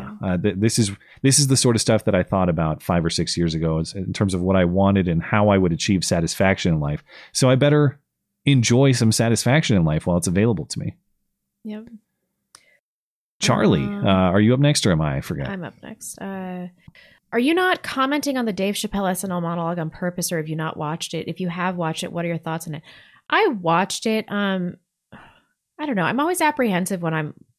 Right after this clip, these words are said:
Speaker 1: when I hear, like, a big personality saying some stuff that I like. He didn't totally turn his back on Kanye, which I appreciate.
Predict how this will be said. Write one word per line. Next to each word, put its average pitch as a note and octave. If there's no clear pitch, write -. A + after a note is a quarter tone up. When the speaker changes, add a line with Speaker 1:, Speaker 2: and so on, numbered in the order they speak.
Speaker 1:
when F3
I F3
hear, F3+
like, E3+
a D3
big F#3+
personality E3+
saying D#3+
some D#3
stuff F3+
that F#3+
I F#3
like. F#3+
He D4
didn't D4+
totally G#3+
turn F3+
his D#3
back D3
on C#3+
Kanye, C3+
which -
I E3
appreciate. G3